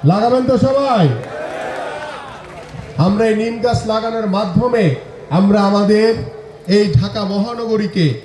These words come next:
আরো একটু সুন্দর পরিবেশ বান্ধব শহর হিসেবে গ-, গড়ে তুলতে চাই ইনশাআল্লাহ।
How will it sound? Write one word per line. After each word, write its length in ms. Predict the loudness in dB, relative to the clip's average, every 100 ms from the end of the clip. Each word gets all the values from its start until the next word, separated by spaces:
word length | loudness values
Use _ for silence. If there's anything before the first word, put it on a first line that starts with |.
| -16 -16 0
আরো 260 | 2 4
একটু 300 | 2 2 4
সুন্দর 580 | 4 4 2 2 4 4 2 -4 -16 -18 0 2
পরিবেশ 380 | 4 4 4 2 2
বান্ধব 400 | 2 2 2 2
শহর 340 | 4 6 6
হিসেবে 320 | 4 2 2 2
গ-, 200 | 0 2
গড়ে 220 | 2 2 4
তুলতে 380 | 2 2 0
চাই 300 | 2 4 4
ইনশাআল্লাহ। 680 | 4 2 0 0 2 0 -2